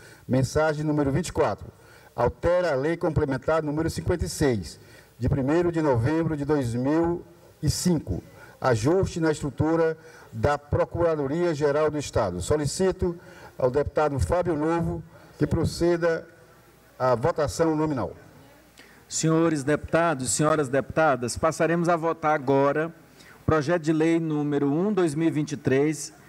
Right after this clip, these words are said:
Speaker 2: referente à mensagem número vinte e quatro, que ajusta a estrutura interna da Procuradoria-Geral do Estado. Deputado Aldo Gil,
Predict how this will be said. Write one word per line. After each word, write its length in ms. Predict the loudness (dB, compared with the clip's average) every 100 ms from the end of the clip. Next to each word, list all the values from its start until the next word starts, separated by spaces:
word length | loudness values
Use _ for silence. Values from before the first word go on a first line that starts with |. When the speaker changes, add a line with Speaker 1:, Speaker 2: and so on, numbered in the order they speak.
| -20
Speaker 2:
referente 560 | -2 -2 2 0 0 -2
à 60 | -2
mensagem 520 | -2 0 2 2 0
número 380 | 0 2 2 0
vinte 220 | -2 -6
e 40 |
quatro, 440 | -2 2 2 0 -2
que 100 | 2
ajusta 680 | 2 0 0 0 0 0
a 40 | 0
estrutura 500 | 0 0 0 2 0
interna 440 | 0 0 0 0
da 100 | -4
Procuradoria-Geral 1200 | -2 -2 0 0 2 2 0 0 0 2 2 0 -4
do 120 | -4
Estado. 400 | -2 2 0 0 -8 -20 -20 -20 -20 -8
Deputado 720 | -2 -2 -2 0 2 2 0
Aldo 380 | 2 2 0 -2
Gil, 500 | -2 0 0 0 -4